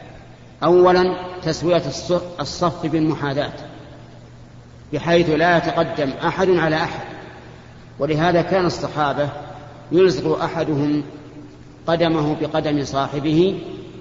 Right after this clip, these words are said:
ومنكبه بمنكبه، وفي هذا الوصف دليل على فساد فهم هؤلاء الذين إذا وقفوا في الصف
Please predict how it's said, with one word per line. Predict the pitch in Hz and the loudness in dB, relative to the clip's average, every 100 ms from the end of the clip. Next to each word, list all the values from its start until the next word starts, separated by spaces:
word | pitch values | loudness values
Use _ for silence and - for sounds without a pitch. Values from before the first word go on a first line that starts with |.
| - | -4
ومنكبه | 147 160 156 165 160 151 143 | 0 2 0 0 0 0 0
بمنكبه، | 143 139 139 170 160 123 - - - - - - - - - - - | -2 -4 0 2 2 0 -8 -12 -16 -18 -20 -20 -20 -20 -20 -20 -8
وفي | 139 151 160 | -4 0 2
هذا | 170 170 | 4 4
الوصف | 156 185 185 - - - - - - - - - | 6 4 2 -6 -10 -14 -16 -18 -20 -20 -14 -2
دليل | 156 190 175 | 4 6 6
على | 160 165 165 | 4 2 2
فساد | 147 143 180 170 165 160 - - - - - - - - - | 0 -2 0 2 2 0 -4 -14 -16 -18 -20 -20 -20 -20 -6
فهم | 175 170 160 | 2 6 6
هؤلاء | 160 151 151 151 156 | 6 4 2 2 2
الذين | 147 143 156 160 151 147 - - - - | 2 2 2 4 2 0 -6 -14 -16 -10
إذا | 143 151 | -4 0
وقفوا | 147 165 156 135 139 | 2 2 0 -2 -4
في | |
الصف | 135 - 170 | -6 -4 -2